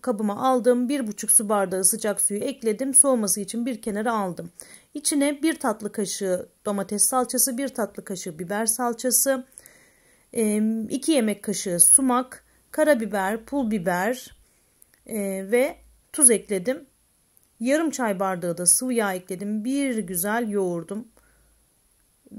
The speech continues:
Çok lezzetli oluyor arkadaşlar. Hani gerçekten çok lezzetli olmuştu. Böyle,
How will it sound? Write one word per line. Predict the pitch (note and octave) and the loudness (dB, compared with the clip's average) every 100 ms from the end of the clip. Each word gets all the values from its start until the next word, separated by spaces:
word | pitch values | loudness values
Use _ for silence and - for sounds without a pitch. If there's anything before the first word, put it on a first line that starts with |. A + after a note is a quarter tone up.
| G#3+ - | -18 -10
Çok | - E4 D#4+ | -4 -2 0
lezzetli | D#4 D4+ D4+ C4+ | 0 0 0 -2
oluyor | A#3+ A3+ | 2 2
arkadaşlar. | A3 A#3 G#3+ G#3+ A#3+ A3+ A#3 _ | 0 -2 -2 -2 -4 -4 -6 _
Hani | A3+ G#3 G3+ - - | -4 -4 -4 -10 -4
gerçekten | B3 A#3+ A3+ A#3 A3+ | -2 -2 -4 -4 -4
çok | A3 A3 | -6 -4
lezzetli | G3+ G3 G3+ A3 | -2 -4 -4 -2
olmuştu. | G3 F3+ - F3+ | -2 -6 -8 -4
Böyle, | G3 G3+ | -2 -2